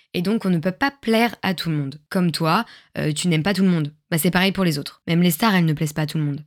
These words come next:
Et je sais que ça fait peur de ne pas être aimé, mais est-ce que c'est vraiment la conséquence du fait de devenir toi-même ? Non. Pas toujours.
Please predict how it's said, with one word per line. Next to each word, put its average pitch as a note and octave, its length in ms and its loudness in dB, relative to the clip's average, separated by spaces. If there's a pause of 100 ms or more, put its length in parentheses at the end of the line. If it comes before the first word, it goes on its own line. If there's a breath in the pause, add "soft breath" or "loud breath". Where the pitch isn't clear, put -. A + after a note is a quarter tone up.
Et A3+ 80 4
je G#3+ 160 4
sais A3+ 540 2 (100)
que D#3+ 140 -4
ça D3 100 -6
fait C#3+ 140 -6
peur A3+ 340 0
de E3 80 -4
ne D3+ 120 -2
pas D#3 160 -6
être D#3 220 -6
aimé, F#3 280 0
mais - 160 -2
est-ce A#3 180 0
que D4 140 0
c'est G#3+ 160 0
vraiment G3 360 4
la G3 120 4
conséquence G#3 600 -2
du E3 140 -4
fait A3 180 -4
de F3+ 100 0
devenir F3+ 560 -2
toi-même ? D#3 460 -4 (280)
Non. E3 240 -2 (280)
Pas G3 100 -4
toujours. D#3 360 -8